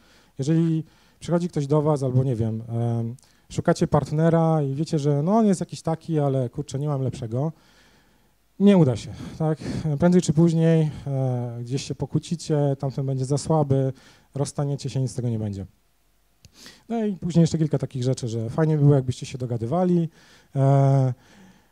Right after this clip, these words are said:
fajnie by było, gdyby ci wasi co-founderzy też podjęli tą dobrą decyzję, że teraz jest czas i miejsce, żeby robić startup. Em, no i motywacja, tak?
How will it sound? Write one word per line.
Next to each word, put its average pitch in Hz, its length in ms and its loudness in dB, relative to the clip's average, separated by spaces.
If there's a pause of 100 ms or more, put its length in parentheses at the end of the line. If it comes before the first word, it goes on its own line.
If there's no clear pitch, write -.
(140)
fajnie 190 180 8
by 190 60 8
było, 175 120 8
gdyby 151 180 4
ci - 160 -8
wasi 147 300 -2
co-founderzy 147 520 2
też 175 220 -2
podjęli 143 340 -2
tą 131 160 -4
dobrą 135 300 4
decyzję, 135 460 -4
że 127 100 -4
teraz 139 280 -4
jest 117 140 -6
czas 143 320 -4
i - 20 0
miejsce, 131 320 -2
żeby 120 180 -4
robić 120 240 -2
startup. 160 480 -8 (640)
Em, 151 560 0
no 165 100 -2
i 190 60 2
motywacja, 151 540 -2
tak? 151 180 -10